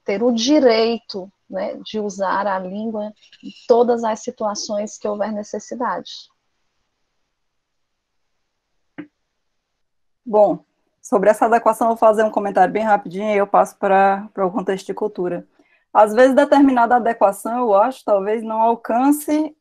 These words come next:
Speaker 2: uma, um ideal de adequação que a gente tá esperando. Mas mesmo se a gente pe-, pegar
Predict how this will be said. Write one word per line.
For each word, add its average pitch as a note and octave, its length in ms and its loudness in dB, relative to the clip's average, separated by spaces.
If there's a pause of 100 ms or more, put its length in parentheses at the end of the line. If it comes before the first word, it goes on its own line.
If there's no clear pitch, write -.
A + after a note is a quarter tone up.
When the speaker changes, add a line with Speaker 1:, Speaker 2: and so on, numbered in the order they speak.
Speaker 2:
uma, A3+ 800 0 (120)
um G#3+ 100 0
ideal A3+ 640 6 (180)
de G#3+ 120 2
adequação G#3+ 540 0
que A#3 80 -8
a A#3 60 -6
gente A#3+ 200 -10
tá A#3 100 -2
esperando. A3 560 -4 (500)
Mas G#3 320 4
mesmo C#4+ 440 4
se D4+ 100 4
a D4 80 8
gente C#4 300 0
pe-, A#3 300 2
pegar F#3+ 640 4